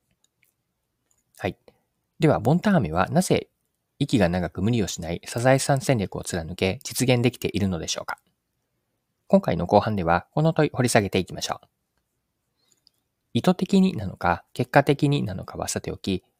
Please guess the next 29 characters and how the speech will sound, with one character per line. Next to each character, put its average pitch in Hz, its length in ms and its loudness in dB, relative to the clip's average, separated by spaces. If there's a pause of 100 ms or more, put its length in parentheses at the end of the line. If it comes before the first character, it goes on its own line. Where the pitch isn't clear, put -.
(120)
大 151 160 0
手 175 140 2
競 165 240 4
合 151 200 2
他 151 120 -2
社 123 120 2
か 85 120 -6
ら 82 100 -2
目 104 140 2
を 82 40 0
つ - 120 -10
け 95 100 -2
ら 90 80 -2
れ 78 100 -6
て、 - 280 -6 (160)
類 151 160 4
似 170 100 6
品 160 240 2
を 147 80 0
出 117 100 -2
さ - 140 2
れ 131 120 4
ず、 - 220 -6 (1000)
潰 139 320 -2
さ 190 120 4
れ 185 80 2
な 180 120 4
か - 80 -6
っ - 60 -8